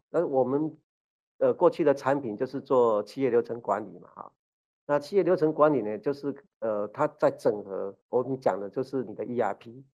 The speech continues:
<clears throat> 你的这个P O M，你的这个人事系统啊，财务系统，它其实本身就是，呃，扮演了一个整合跟平台还有这个协同的角色哈。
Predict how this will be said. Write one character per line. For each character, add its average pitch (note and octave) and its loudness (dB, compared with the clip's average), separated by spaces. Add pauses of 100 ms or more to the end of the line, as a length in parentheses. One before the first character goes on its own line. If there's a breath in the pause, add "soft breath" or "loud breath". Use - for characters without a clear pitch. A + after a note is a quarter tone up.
(140)
<clears throat> B2+ 0
你 G2+ -10
的 G2 -8
这 A#2+ -10
个 A2+ -2
P A#2+ -4
O G2 -2
M， G2+ -6 (160)
你 A2 -18
的 G#2 -6
这 G#2+ -14
个 A2 -2
人 A2 -6
事 C#3 -4
系 C3+ -6
统 G2+ -4
啊， G#2 -4 (220)
财 A#2+ 2
务 C3 2
系 C3 -6
统， G2 -14 (480)
它 F#3 4
其 F3+ -6
实 E3+ -6
本 A2 -2
身 C#3 0
就 C#3 -2
是， C3+ -6 (200)
呃， G#2 -4 (100)
扮 C#3 4
演 G#2+ -2
了 G2 -4
一 A#2+ -8
个 A2+ 0
整 G2+ -8
合 G2 -10
跟 A#2+ -4 (140)
平 B2 -6
台 F#2 -10
还 A2+ -6
有 A2+ -6
这 - -16
个 - -8
协 A#2 -2
同 F#2 -8
的 F2+ -10
角 F2+ -10
色 - -8
哈。 G#2+ -18